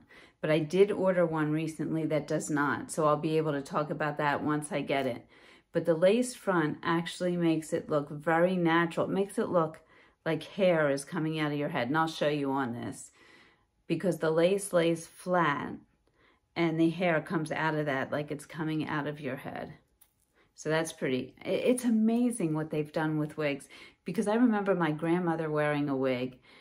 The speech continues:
and it was just so obvious that it was a wig. Um, but these days, they just do amazing things with wigs.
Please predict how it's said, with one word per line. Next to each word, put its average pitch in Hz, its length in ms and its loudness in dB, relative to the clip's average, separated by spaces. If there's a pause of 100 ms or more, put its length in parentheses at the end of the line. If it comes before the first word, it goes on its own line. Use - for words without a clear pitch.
(200)
and 170 160 2
it 160 80 2
was 190 340 -2 (100)
just 190 280 -2
so 233 220 0
obvious 170 800 -2
that 147 140 0
it 151 100 -2
was 151 180 -4
a 151 60 -6
wig. - 480 -2 (500)
Um, 151 480 -6
but 156 160 -8
these 214 260 -4
days, 147 580 0 (220)
they 170 160 2
just 170 240 -6
do 151 140 -4
amazing 151 720 0
things 131 400 -4
with - 180 -8
wigs. - 360 -10